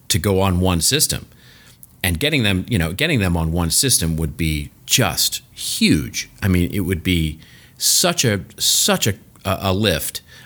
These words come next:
I just don't think it's gonna happen. And so I, I think that will be ultimately the biggest challenge of doing anything like that would be getting everybody to agree on, you know, what system it's gonna be.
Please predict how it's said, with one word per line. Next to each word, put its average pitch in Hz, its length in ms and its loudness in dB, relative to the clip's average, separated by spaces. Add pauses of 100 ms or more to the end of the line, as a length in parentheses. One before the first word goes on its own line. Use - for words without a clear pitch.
I 110 80 2
just 131 180 2
don't 107 140 0
think 85 140 -6
it's 80 100 -6
gonna 82 180 -6
happen. 90 400 -4 (760)
And 92 120 0
so 87 440 0 (160)
I, 80 160 -10
I 101 140 0
think 95 520 -2
that 90 540 -4
will 92 160 0
be 85 540 0 (300)
ultimately 92 720 0
the 76 160 -6
biggest 87 420 0
challenge 87 440 -2
of 76 80 -6
doing 85 320 -2
anything 90 360 -2
like 78 220 -8
that 113 240 -4
would 78 140 -6
be 82 300 -2 (640)
getting 101 260 0
everybody 95 380 0
to 85 160 -2
agree 90 380 0
on, 82 300 -2 (100)
you 92 120 -6
know, 80 220 -4 (280)
what 85 420 -2
system 117 420 0
it's 87 140 -2
gonna 78 180 -6
be. - 240 -12